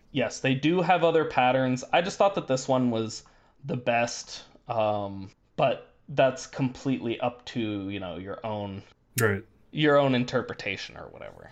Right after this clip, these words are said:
Speaker 2: <clears throat> I li-, actually like the dimensions. They're not too big. Pretty
Speaker 1: Yeah.
Speaker 2: good.
Speaker 1: Yeah, thirty-nine. You know the other fun thing about this, which is just surprising,
Speaker 2: Hmm.
Speaker 1: is when you look at it,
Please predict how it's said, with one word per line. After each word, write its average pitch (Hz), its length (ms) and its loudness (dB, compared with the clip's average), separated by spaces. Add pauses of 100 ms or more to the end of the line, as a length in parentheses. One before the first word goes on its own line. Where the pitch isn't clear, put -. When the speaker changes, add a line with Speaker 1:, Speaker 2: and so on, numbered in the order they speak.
(120)
Speaker 2:
<clears throat> - 160 -6 (360)
I 131 100 6
li-, 185 140 8
actually 165 260 2
like 160 160 4
the 160 60 -8
dimensions. 113 520 0
They're 107 140 -2
not 120 220 -6
too 123 100 -4
big. 120 320 -8 (360)
Pretty 143 180 -2
Speaker 1:
Yeah. 208 60 6
Speaker 2:
good. 135 240 -2 (160)
Speaker 1:
Yeah, 147 260 4
thirty-nine. 127 600 0 (340)
You 165 80 0
know 208 120 4
the 202 160 2
other 156 220 4
fun 147 300 0
thing 131 220 0
about 151 320 0
this, 180 260 -2
which 127 220 -2
is 117 180 -4
just 131 220 -4
surprising, 131 840 -2 (360)
Speaker 2:
Hmm. 113 200 -2 (220)
Speaker 1:
is 127 560 0
when 147 180 0
you 135 120 2
look 165 220 0
at 143 200 6
it, - 340 0